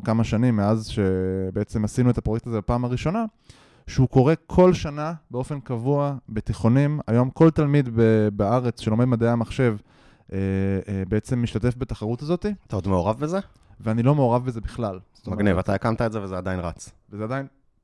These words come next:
Speaker 1: וזה עדיין רץ, כן, וזה מאוד, מאוד, מאוד, אה, מרגש. זאת אומרת, ברגע שראיתי שהדבר הזה עדיין רץ בלעדיי, אמרתי, "וואלה, אולי עשיתי איזשהו שינוי קטן, קטן, קטן, חברתי בישראל, אה, בתחום החינוך, מדעי המחשב, מאוד, מאוד נישתי."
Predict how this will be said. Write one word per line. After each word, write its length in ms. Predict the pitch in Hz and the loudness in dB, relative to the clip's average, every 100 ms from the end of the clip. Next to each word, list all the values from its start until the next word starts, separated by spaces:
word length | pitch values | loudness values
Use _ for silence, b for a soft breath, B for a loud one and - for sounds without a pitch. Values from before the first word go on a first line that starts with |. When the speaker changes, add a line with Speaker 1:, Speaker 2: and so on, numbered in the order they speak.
| _ _ _ _ | _ _ _ _
Speaker 1:
וזה 180 | - 110 | -2 2
עדיין 200 | 113 117 | 4 4
רץ, 240 | 110 101 - | 4 0 -2
כן, 180 | 110 95 | -2 -2
וזה 180 | 98 104 | -2 -2
מאוד, 640 | 104 110 _ 147 147 147 | 0 -2 _ 4 6 6
מאוד, 240 | 131 127 | 6 4
מאוד, 260 | 120 117 117 | 4 2 2
אה, 120 | 113 | 0
מרגש. 420 | 107 98 113 110 | 0 0 0 0
זאת 80 | - | -2
אומרת, 260 | 101 98 - | -6 -6 -4
ברגע 200 | 110 135 | 0 0
שראיתי 420 | 143 127 165 139 - _ _ _ _ | 0 -4 -4 -8 -10 _ _ _ _
שהדבר 320 | 110 107 131 | -14 -8 -4
הזה 100 | 123 | -2
עדיין 220 | 120 131 | 0 0
רץ 180 | 131 - | 0 -2
בלעדיי, 280 | 139 139 175 | -4 -2 -2
אמרתי, 260 | 143 143 | -2 -2
"וואלה, 380 | 123 185 190 127 - | -2 0 0 0 0
אולי 500 | 117 117 190 180 127 123 _ _ - | 2 6 6 4 2 -4 _ _ -16
עשיתי 260 | - 175 | -8 -4
איזשהו 680 | 170 180 180 156 143 135 131 | -2 2 4 6 4 4 2
שינוי 340 | 131 165 190 220 | 2 0 -2 -4
קטן, 440 | - - 208 214 | -8 -8 -6 -6
קטן, 300 | 208 196 208 | -4 -2 0
קטן, 360 | 190 185 190 170 - b b b b | -2 -2 -2 -4 -10 b b b b
חברתי 380 | 135 113 120 151 | -4 -4 -2 0
בישראל, 720 | 135 113 110 113 185 226 202 127 | 0 -2 0 0 0 -4 -6 -4
אה, 220 | 104 104 | -2 -2
בתחום 320 | 104 - 131 123 | -4 -4 0 0
החינוך, 500 | 120 107 170 175 113 | 0 2 2 2 0
מדעי 240 | 110 117 | -2 -2
המחשב, 540 | 120 113 - 180 156 110 | -2 -4 -2 0 -2 2
מאוד, 260 | 117 143 | 4 4
מאוד 260 | 131 131 147 | 2 -2 -2
נישתי." 580 | 139 120 104 - 190 | -8 -8 -8 -2 -2